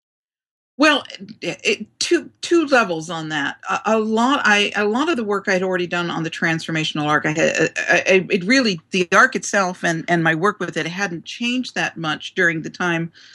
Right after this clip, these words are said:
that, that I went back to graduate school, but it was certainly enhanced. In other words, there were so many things in the arc that I had intuited,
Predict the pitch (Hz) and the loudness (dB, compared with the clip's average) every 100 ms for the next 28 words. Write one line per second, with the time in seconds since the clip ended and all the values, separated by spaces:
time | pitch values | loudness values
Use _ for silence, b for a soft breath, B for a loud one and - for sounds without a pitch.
0 | B B - 175 - - - 185 175 175 | B B 0 0 0 -12 -2 2 2 2
1 | 165 185 170 - 170 165 160 165 160 160 | 0 -4 -4 0 -2 -2 -2 0 0 -4
2 | 156 - 156 151 B B B - 202 - | -6 -6 -6 -6 B B B 2 2 4
3 | 208 - 196 - - 269 294 294 226 202 | 0 2 -2 -2 -4 2 2 2 0 0
4 | 190 175 160 165 170 180 151 123 - - | 0 0 -2 -4 0 2 4 2 -2 -4
5 | 180 180 190 185 175 165 160 147 - - | 0 2 2 2 2 2 2 -4 -8 -12
6 | _ _ _ _ _ B B B 202 190 | _ _ _ _ _ B B B 4 4
7 | 185 - 247 247 226 208 202 190 185 170 | 2 2 4 6 4 0 -2 -2 -4 -4
8 | - 165 160 - - 165 160 160 165 156 | 0 2 2 0 -2 2 2 2 0 0
9 | 143 143 - 311 302 185 123 117 | -2 -4 -4 0 2 4 2 0